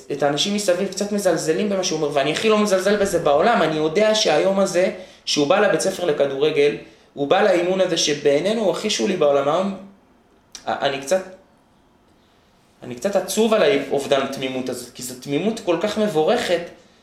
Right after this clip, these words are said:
אתה רואה את ה-, את העיניים של הילד בורקות, והוא מתרגש, והוא שם את החולצה, ואם יש איזה משחק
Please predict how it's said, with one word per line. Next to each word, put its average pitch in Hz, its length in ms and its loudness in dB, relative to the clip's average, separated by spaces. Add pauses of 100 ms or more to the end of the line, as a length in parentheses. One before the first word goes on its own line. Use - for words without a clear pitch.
(720)
אתה 147 160 -6
רואה 165 160 -2
את 220 100 -4
ה-, 214 160 -6 (460)
את - 40 -20
העיניים 160 320 2
של 185 120 0
הילד 170 240 0
בורקות, 143 400 0
והוא 139 160 -8
מתרגש, 151 460 -6
והוא 143 120 -10
שם - 200 -6
את - 40 -12
החולצה, 143 500 -4
ואם 160 120 -6
יש 185 120 -2
איזה 170 160 -8
משחק 165 380 -4